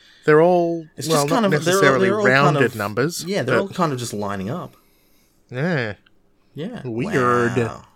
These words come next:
Speaker 2: Wow.
Speaker 1: But anyway, that's where we're at. So how's the weather treating you?
Speaker 2: Well, the weather today in the lovely city of Ipswich, it is currently fourteen degrees Celsius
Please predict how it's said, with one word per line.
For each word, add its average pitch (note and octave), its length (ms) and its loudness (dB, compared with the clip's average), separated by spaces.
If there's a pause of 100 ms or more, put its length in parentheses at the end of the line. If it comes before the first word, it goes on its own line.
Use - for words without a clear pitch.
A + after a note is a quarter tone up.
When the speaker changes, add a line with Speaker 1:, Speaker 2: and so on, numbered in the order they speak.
(140)
Speaker 2:
Wow. A1 880 -18 (680)
Speaker 1:
But D#3 140 -8
anyway, D3+ 320 -8 (220)
that's D#3 200 -2
where C3 140 0
we're G#2+ 100 -2
at. A#2+ 340 -6
So - 80 -6
how's D#3 200 2
the D#3 80 0
weather F3 160 2
treating B2+ 300 -4
you? G2 80 -10 (260)
Speaker 2:
Well, A3 160 2
the A2 80 -2
weather D3+ 400 0
today B2+ 500 -2
in G#2 140 -2
the F2+ 540 -4
lovely G2 440 -8
city A2 240 -6
of A2+ 100 -4
Ipswich, G#3+ 380 -2
it A#3 80 -6
is F#3+ 80 -4
currently F3+ 400 -2
fourteen - 540 -4
degrees F#3 360 -2
Celsius G3 540 -6